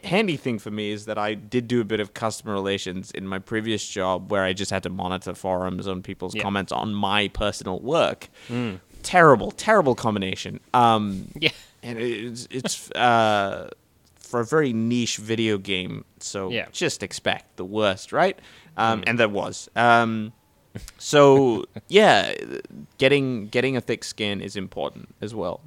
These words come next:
Speaker 2: Yeah.
Speaker 1: Um, but yeah, there's a, just a bunch of things that we could just keep telling you about our horror stories and, like, what we've,
Speaker 2: Mm.
Speaker 1: uh, learned over the years. But,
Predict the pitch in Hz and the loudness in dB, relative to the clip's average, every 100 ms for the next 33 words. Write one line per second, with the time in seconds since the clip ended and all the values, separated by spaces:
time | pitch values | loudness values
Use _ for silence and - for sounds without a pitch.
0 | 123 127 120 - - 104 98 95 98 - | -8 -2 -2 -2 -2 2 2 0 -2 4
1 | 185 233 175 139 139 156 262 170 123 113 | 4 8 6 4 -2 -6 -2 0 0 2
2 | 120 120 101 104 101 101 98 98 98 98 | 0 0 -4 -4 -2 -4 -4 -8 -8 -8
3 | - 110 98 - 98 92 92 90 95 92 | -8 -8 -8 -4 -4 -4 -6 -6 -4 -4
4 | 95 95 104 95 95 - 95 92 92 92 | -4 -4 -2 -2 -4 -6 -4 -4 -6 -10
5 | 95 92 - 98 90 - 92 90 _ _ | -10 -10 -10 -8 -8 -6 -8 -8 _ _
6 | 120 110 92 92 - 90 107 107 107 107 | -10 -8 -6 -4 -6 -6 -2 0 0 0
7 | 98 95 95 92 95 92 - 110 98 | -2 -4 -6 -4 -4 -4 -6 -4 -4